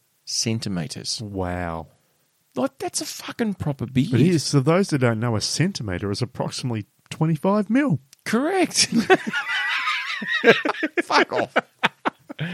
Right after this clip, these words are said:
Speaker 1: But for those Americans, it's half an inch is what we'll be looking at. Half an inch.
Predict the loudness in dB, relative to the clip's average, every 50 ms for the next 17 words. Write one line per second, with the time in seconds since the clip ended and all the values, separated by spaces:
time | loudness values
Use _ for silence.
0 | -10 -12 -16 -18 -20 -20 _ -16 -14 -14 -12 -14 -12 -2 2 4 4 4 6 6
1 | 6 6 8 6 6 6 6 6 6 4 4 2 -2 -2 -2 -4 -6 -6 -2 -2
2 | -2 -2 0 -2 -2 -2 0 -2 -4 -4 -4 -6 -8 -12 -14 -12 _ -8 -8 -8
3 | -8 _ -6 -4 -4 -4 _ _ -6 -6 -2 2 4 4 6 6 6 6 8 6
4 | 6 8 6 6 4 2 0 -2 -2 -2 0 2 2 2 4 4 4 4 6 4
5 | 4 2 0 -4